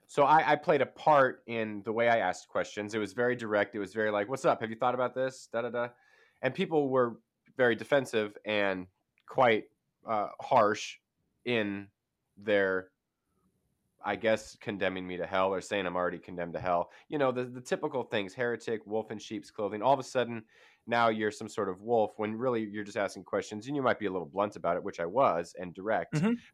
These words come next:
Speaker 1: But, but people took it really personally. Um, it was, uh,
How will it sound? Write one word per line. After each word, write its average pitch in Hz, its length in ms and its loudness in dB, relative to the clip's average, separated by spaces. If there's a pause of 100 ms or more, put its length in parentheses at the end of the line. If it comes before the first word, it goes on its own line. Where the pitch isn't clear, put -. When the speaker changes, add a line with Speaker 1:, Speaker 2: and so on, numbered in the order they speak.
Speaker 1:
But, 120 120 0 (100)
but 135 120 2
people 151 200 -2
took 156 100 -4
it 131 80 -2
really 123 220 -2 (180)
personally. 127 800 -4 (640)
Um, 98 600 -2 (1400)
it 117 160 2
was, 117 380 4
uh, 101 580 6